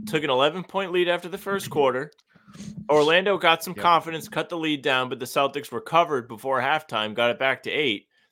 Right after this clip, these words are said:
Speaker 1: They must have went in the locker room and said, "Hey, look, we can hang with these guys, got some juice." And then they came back out,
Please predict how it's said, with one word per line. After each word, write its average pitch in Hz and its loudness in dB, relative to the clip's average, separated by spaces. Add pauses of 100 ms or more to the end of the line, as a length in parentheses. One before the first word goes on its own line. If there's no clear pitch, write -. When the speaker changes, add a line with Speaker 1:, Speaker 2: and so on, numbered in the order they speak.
(100)
Speaker 1:
They 151 4
must 220 0
have 180 -2
went 180 0
in 147 -6
the 131 -2
locker 147 0
room 123 -6
and 110 -10
said, 117 -6
"Hey, 151 0
look, 143 0
we 127 -4
can 135 -10
hang 120 -8
with 131 -8
these 104 -6
guys, 101 -4
got 131 -4
some 113 -10
juice." 123 -6 (420)
And 139 -2
then 160 -2
they 156 4
came 175 -2
back 170 0
out, 190 0